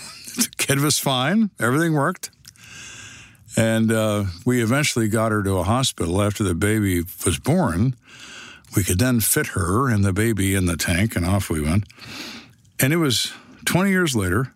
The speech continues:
twenty years later, I'm in my office. I hadn't thought about it since that moment. I really hadn't. And it's the usual day. I had two secretaries. Their mission in life was to protect me from everybody that wanted to talk to me, 'cause everybody did.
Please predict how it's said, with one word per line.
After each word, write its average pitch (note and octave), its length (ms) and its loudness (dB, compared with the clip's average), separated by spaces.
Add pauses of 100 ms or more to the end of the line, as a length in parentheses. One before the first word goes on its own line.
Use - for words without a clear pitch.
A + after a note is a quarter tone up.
twenty A3 300 2
years F3+ 400 2
later, G#2 320 2 (800)
I'm A2 140 2
in D#3+ 100 2
my D#3+ 180 2
office. G2 600 0 (120)
I A2+ 120 2
hadn't B2 160 2
thought A#2+ 200 0
about G#2 280 0
it G2+ 100 -4
since - 240 -2
that G2 160 0
moment. E2 400 0
I E2+ 60 -2
really D3 240 2
hadn't. C#3+ 300 0 (1200)
And C3 120 2
it's D3+ 160 0
the C3 60 0
usual B2 360 2
day. F#2+ 180 0
I G#2+ 140 0
had B2 180 0
two F#3 160 0
secretaries. A2 720 0
Their A#2 220 0
mission D3 280 0
in A#2 100 4
life G#2 360 2
was G2 120 -2
to F#2+ 120 -2
protect G#2 500 -2
me F#2+ 240 2
from E2+ 280 -2
everybody F2+ 400 0
that E2 100 -2
wanted E2 220 0
to E2+ 80 -8
talk F#2+ 300 0
to G#2 100 -2
me, F2+ 100 2
'cause - 260 -2
everybody D2+ 400 -4
did. F2+ 300 -2